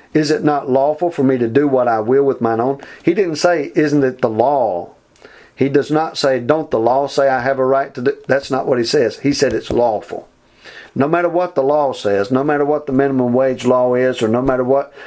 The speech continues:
kind of law the progressive has made to, uh, try to bankrupt small business owners and stuff like that, no matter what the law says,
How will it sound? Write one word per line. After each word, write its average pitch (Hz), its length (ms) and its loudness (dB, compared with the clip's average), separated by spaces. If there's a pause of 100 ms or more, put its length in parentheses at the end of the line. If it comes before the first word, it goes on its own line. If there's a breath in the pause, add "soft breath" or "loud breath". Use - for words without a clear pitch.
(240 loud breath)
kind 135 220 0
of 127 60 2
law 127 260 2
the 120 100 -4
progressive 117 640 0
has 113 200 0
made 120 480 0 (400 loud breath)
to, 113 440 2 (720)
uh, 107 180 -2
try 135 220 0
to 120 80 0
bankrupt 135 600 0
small 123 340 0
business 123 460 0
owners 123 380 0
and 113 100 0
stuff 120 300 -2
like 113 240 -2
that, 123 160 2
no 143 100 2
matter 143 380 -2 (360 loud breath)
what 139 260 0
the 117 80 0
law 127 300 2
says, 101 500 0